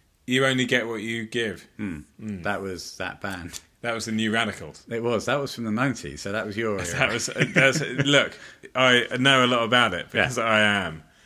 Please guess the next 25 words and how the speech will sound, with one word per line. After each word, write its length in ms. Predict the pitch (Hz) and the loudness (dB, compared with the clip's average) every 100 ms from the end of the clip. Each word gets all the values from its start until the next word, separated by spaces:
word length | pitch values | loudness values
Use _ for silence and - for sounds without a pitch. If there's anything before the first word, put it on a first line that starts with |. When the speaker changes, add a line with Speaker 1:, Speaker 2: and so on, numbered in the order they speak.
| _ - | _ -14
Speaker 1:
a 120 | 95 | -6
man 400 | 98 98 95 95 | -2 -2 -2 -6
of 120 | 90 | -10
the 120 | 92 | -10
nineties. 400 | 92 90 85 92 | -8 -10 -12 -8
Speaker 2:
And 100 | 101 | -4
all 180 | 113 110 | -2 0
I 120 | 107 | 0
know 180 | 95 92 | -2 -6
about 240 | 87 92 | -6 -6
is, 260 | 90 87 85 | -8 -12 -10
uh, 260 | 92 87 85 | -10 -10 -10
Speaker 1:
All 100 | 113 | -4
you 140 | 113 107 | -2 -2
know 120 | 90 | -2
about 220 | 92 98 | -4 -4
is 100 | 92 | -4
Erasure. 760 | 101 104 101 110 110 - 95 - _ _ | -6 -4 -2 0 -2 -4 -10 -14 _ _
Speaker 2:
Yeah. 260 | 104 85 82 | -8 -6 -6
Well, 200 | 131 160 | 2 4
no, 220 | 160 127 | 4 4
I 40 | 123 | 4
know 100 | 127 | 2
about, 320 | 120 113 110 | 2 0 0
um, 440 | 113 107 107 101 | -2 -2 -2 -6